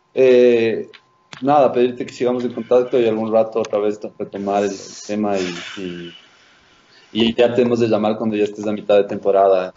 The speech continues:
Ojalá, ojalá encuentres, como dice Rodri, una moto, eh, y, y te vaya bien. Eso, eso es todo, y que estén luchando, y que haya un buen campeonato también, porque últimamente no hemos tenido buenos campeonatos, al menos provinciales,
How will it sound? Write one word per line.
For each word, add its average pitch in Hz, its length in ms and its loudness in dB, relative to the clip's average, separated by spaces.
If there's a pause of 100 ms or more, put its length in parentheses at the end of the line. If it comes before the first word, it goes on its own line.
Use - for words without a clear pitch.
Ojalá, 98 580 0 (380)
ojalá 110 180 -2
encuentres, 113 340 -4
como 107 200 -4
dice 110 180 -2
Rodri, 110 320 2
una 107 140 -2
moto, 120 540 0 (440)
eh, 95 1080 0 (420)
y, 110 320 0 (380)
y 123 160 2
te 135 100 2
vaya 175 200 6
bien. - 300 0 (200)
Eso, 123 260 -4
eso 123 220 -4
es 110 80 -14
todo, 95 260 2
y 101 80 0
que 98 60 -14
estén 127 200 -2
luchando, 131 380 2
y 127 40 -6
que 147 60 2
haya 160 120 6
un 160 60 2
buen 170 140 2
campeonato 160 540 0
también, 117 260 -4
porque 120 220 -4
últimamente 156 480 -2
no 147 120 -2
hemos 147 140 -6
tenido 131 320 2
buenos 127 280 0
campeonatos, 107 640 0
al 101 80 2
menos 107 240 -2
provinciales, 104 880 -2